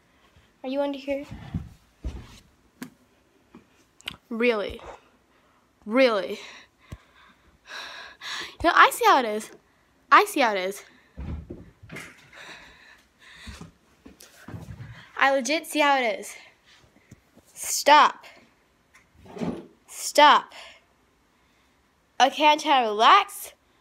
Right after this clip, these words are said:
watch YouTube, and you're sitting over here running around. Just stop it.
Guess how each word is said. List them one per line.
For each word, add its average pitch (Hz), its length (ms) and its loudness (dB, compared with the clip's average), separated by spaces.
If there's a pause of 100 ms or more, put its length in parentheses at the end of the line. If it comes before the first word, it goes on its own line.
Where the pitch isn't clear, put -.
(280)
watch 392 320 6
YouTube, 370 460 2 (380)
and 254 120 -4
you're 349 220 4
sitting 370 300 -2
over 320 140 2
here 294 340 2 (280)
running 330 680 2
around. 302 640 2 (2500)
Just - 220 -10
stop 523 520 4
it. - 460 -4